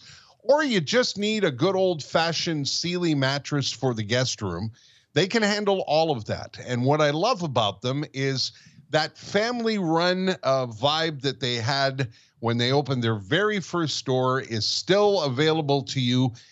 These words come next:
in all of their locations around the greater Montreal area. In every store you go to, you'll be warmly welcomed. You'll be asked a couple of questions,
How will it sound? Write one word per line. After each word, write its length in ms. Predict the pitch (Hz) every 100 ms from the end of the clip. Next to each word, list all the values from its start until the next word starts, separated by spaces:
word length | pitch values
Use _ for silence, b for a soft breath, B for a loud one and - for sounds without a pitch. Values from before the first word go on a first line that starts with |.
| b -
in 220 | 135 139 135
all 260 | 147 190 247
of 140 | 214
their 180 | 170 196
locations 720 | 185 170 156 139 107 107 90
around 280 | 101 101 104
the 80 | 95
greater 280 | 107 107 107
Montreal 640 | 104 104 - 110 104 95 110
area. 400 | 110 123 143 147
In 160 | 117 110
every 320 | 151 190 208
store 340 | - 196 202
you 140 | 202 196
go 220 | 160 147
to, 320 | 143 160 151 - b b b
you'll 120 | 110
be 120 | 95
warmly 560 | 90 101 156 220 214 220
welcomed. 600 | 190 170 170 170 165 156
You'll 120 | 107
be 180 | 95 95
asked 300 | 135 156 -
a 60 |
couple 340 | 151 170 - 147
of 80 | 127
questions, 680 | 151 143 - 147 147 139